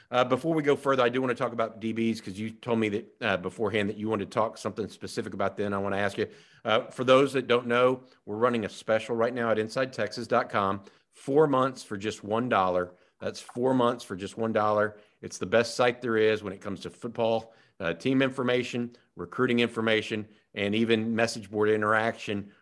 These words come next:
with the actual experts that are trying to, uh, give you the inside information on what's going on. Um, Joe, you, you mentioned the defensive backs, and you said something that Sark mentioned in the presser kinda stood out to you,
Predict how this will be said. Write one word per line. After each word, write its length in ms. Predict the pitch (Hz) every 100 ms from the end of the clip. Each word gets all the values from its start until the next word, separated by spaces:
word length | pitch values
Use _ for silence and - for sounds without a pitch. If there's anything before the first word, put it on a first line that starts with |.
| -
with 260 | 107 110 113
the 120 | 107
actual 480 | 107 - 113 101 104
experts 540 | 113 - - 101 101
that 160 | 104 107
are 120 | 95
trying 340 | - 110 107
to, 160 | 101 95 - _ -
uh, 220 | 95 104 127
give 180 | 117 120
you 120 | 120
the 180 | 113 117
inside 460 | 139 135 - 117 110
information 800 | 110 110 101 104 101 98 92 - _ _ _ _ -
on 180 | 107 98
what's 220 | 95 104 -
going 220 | 104 98
on. 180 | 92 80 - _ _
Um, 260 | 123 120 127 -
Joe, 480 | 110 147 147 139 - _ _ _
you, 300 | 127 156 156
you 140 | 147
mentioned 400 | 123 151 156 165
the 40 | 139
defensive 500 | 135 139 143 117 101
backs, 460 | 120 117 113 - - _ _ -
and 360 | 113 107 107 - _
you 140 | 131
said 260 | 151 185 170
something 720 | - 143 139 139 143 135 135 -
that 240 | 110 -
Sark 460 | - - 135 139 139
mentioned 400 | 131 127 127 117
in 100 | 117
the 80 | 107
presser 480 | - 127 120 110
kinda 320 | 98 - 110 107
stood 280 | - 113
out 260 | 120 120 -
to 80 | 107
you, 220 | 104 101